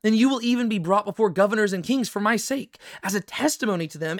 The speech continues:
and to the Gentiles. But when they deliver you over, do not worry about how or what you are to say, for it will be given to you in that hour what you are to say. For it is not you who speak, but the Spirit of your Father who speaks in you.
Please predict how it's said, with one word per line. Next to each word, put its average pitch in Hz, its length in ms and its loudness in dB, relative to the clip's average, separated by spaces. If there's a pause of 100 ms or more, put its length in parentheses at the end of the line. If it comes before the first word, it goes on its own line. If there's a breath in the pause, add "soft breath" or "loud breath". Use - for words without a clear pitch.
and 311 220 0
to 285 80 -4
the 269 60 -4
Gentiles. 226 760 -10 (680)
But 156 120 -8
when 233 280 0
they 240 100 -2
deliver 208 280 -2
you 196 180 -2
over, 170 200 -2
do 175 260 -4
not 220 220 -4
worry 165 420 -6 (360 loud breath)
about 156 240 -4
how 202 320 -2
or 185 180 -4
what 165 220 -4
you 165 140 -8
are 147 80 -8
to 151 80 -12
say, - 300 -14 (760)
for 170 120 -2
it 160 120 -2
will 180 160 -2
be 202 120 -4
given 160 260 -4
to 156 100 -14
you 151 320 -4
in 180 180 -6
that 190 180 -6
hour 147 280 -6
what 156 180 -6
you 147 140 -12
are 143 80 -10
to 143 80 -12
say. - 320 -12 (680)
For 180 160 -2
it 202 40 0
is 208 80 -6
not 214 200 -4
you 208 140 -2
who 185 160 -4
speak, - 480 -14 (300)
but 175 100 -12
the 156 80 -10
Spirit 185 360 -4
of 175 80 -8
your 165 120 -4
Father 160 320 -6
who 151 80 -6
speaks - 340 -10
in - 100 -16
you. - 120 -18